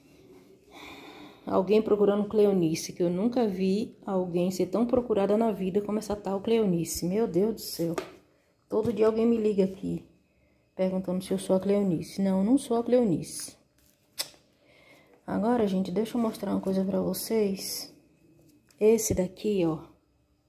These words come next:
Esse salmãozinho. Isso aqui, gente, na verdade, eu ia fazer um vermelho, é, com rosa.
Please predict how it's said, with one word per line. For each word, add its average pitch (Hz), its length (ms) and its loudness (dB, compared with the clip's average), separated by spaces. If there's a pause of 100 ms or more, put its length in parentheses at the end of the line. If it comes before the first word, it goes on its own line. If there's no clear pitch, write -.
(520)
Esse 220 320 2
salmãozinho. 175 840 -2
Isso 311 200 6
aqui, 240 200 -2
gente, 180 220 -2
na 202 100 0
verdade, 196 420 2
eu 185 60 4
ia 220 140 4
fazer 180 280 2
um 190 100 2
vermelho, 175 840 2 (1040)
é, 190 280 2
com 262 180 6
rosa. 165 580 2